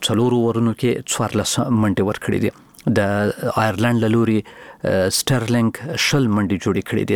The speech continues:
سټرلینګ د افغانستان سره پخوا هم په لوبو کې ډېر ښه لوبېدلی دی. د افغانستان لپاره دا خطرناکه بیټسمین دی. که چېرته افغان لوبغاړي اوس هم د ده ویکټه ژر تر ژره واخلي، نو په آیرلند باندې به فشار راشي. دا لوبه د افغانستان او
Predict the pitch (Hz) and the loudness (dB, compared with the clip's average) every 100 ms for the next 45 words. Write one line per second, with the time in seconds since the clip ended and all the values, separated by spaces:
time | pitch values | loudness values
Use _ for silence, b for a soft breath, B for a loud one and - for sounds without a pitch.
0 | - - 110 113 110 113 107 101 - 98 | 0 0 0 2 0 0 -2 -2 -2 -2
1 | - 113 - 107 - - 113 104 101 110 | 0 -2 -2 -4 -4 -2 0 0 -2 0
2 | 101 104 90 - 113 104 - 123 123 120 | 2 2 0 -4 -2 -2 0 0 2 0
3 | 123 117 117 123 B B B 104 - 101 | 0 -2 -2 -4 B B B -4 -2 -4
4 | - 107 98 - 107 98 92 113 107 98 | 0 0 0 -2 -2 -2 -2 -4 -4 0
5 | 123 139 117 - - 117 113 107 - 120 | 0 -2 -4 -4 -2 0 0 -2 -2 -4
6 | - 120 98 107 101 98 113 110 B B | -4 -4 -2 0 0 0 0 0 B B
7 | B - 131 - 123 104 110 101 98 120 | B -2 0 0 0 0 0 0 -2 -4
8 | 113 98 B - 117 - 135 - 123 104 | -4 -4 B -4 -2 0 -2 -2 -4 -2
9 | 120 117 117 - 123 117 B B - 104 | 0 0 -2 -2 -4 -4 B B -4 -2
10 | - 101 101 110 104 98 95 90 - - | 0 0 0 0 -2 0 -2 -2 -2 0
11 | 143 135 131 - 123 - - 123 110 110 | 0 0 -2 -2 -4 -6 -8 -2 0 0
12 | 107 107 101 - 98 - 113 | 0 -2 -2 -2 -2 -2 0